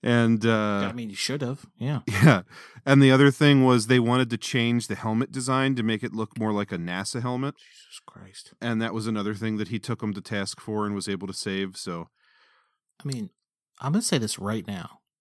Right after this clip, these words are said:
Speaker 2: This is just for life, Triple Threat Theater, anything.
Speaker 1: Say it.
Speaker 2: The Rocket-, the Rocketeer is, like, top tier character design.
Speaker 1: Oh, yeah.
Speaker 2: Like, you can't beat that design.
Speaker 1: Simplicity,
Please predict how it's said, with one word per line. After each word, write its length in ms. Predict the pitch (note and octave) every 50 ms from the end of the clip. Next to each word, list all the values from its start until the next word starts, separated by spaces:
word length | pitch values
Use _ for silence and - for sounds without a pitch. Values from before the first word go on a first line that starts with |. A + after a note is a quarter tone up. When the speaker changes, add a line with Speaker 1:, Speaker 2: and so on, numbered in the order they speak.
| _ _ _ _ _ _ _ _ -
Speaker 2:
This 200 | B2+ G#2+ - -
is 160 | A#2+ G#2+ G#2+
just 300 | - A2 G2+ - - -
for 180 | - - A2+ F#2+
life, 560 | F2+ F2 F#2+ G#2+ A2+ B2+ C3 - - - - _ _ _ _ _ _ _ _ -
Triple 240 | - - - A#2
Threat 180 | - A#2 A2+ -
Theater, 460 | - B2 A#2+ A#2+ A#2 A2+ A2 A2+ - _ _ - _ -
anything. 480 | B2+ B2 A#2 G#2+ F#2+ - F2+ F2+ F2+ - _ _ _ _ _ _
Speaker 1:
Say 220 | - - A2 G2
it. 40 | -
Speaker 2:
The 80 | G#2 G2
Rocket-, 400 | G#2+ C3 E3+ - - A#3 G#3+ _ _ _
the 100 | - G2+
Rocketeer 640 | B2+ F3 A3+ - - - - E3 B2 F2+ - E2+ - _ _ -
is, 180 | B2 A2+ -
like, 180 | G2+ D2 - - _ _ _
top 480 | - - - - - A#2+ A2 - - - -
tier 540 | - - - A#2 G#2+ G2 F#2+ F#2 F#2 G2 _ -
character 500 | - G#2 - F2 F3 - - - - -
design. 500 | - - - - - - - A#2+ - _ _ _ _ _ -
Speaker 1:
Oh, 300 | C#3+ D3 A2 F2 - - _ _
yeah. 280 | - - - C3 A2 - _ _ _ _ _ _ _ _ _ _ -
Speaker 2:
Like, 220 | A2+ G#2+ - -
you 120 | D#3+ F3+ - _ _ _
can't 560 | - - - - C#3 D3+ D#3+ C#3+ - G#2+ G#2+
beat 320 | - B2+ B2 - - _ -
that 180 | F#2+ F#2 -
design. 380 | - - - G#2 G#2 G3+ - _ _ _ _ _ _ _ - _ _ _
Speaker 1:
Simplicity, 1000 | - - - F3+ F#3 F3+ - - - E3+ F3+ F3+ - A3+ G#3+ A3+ A3+ A3+ A3 G#3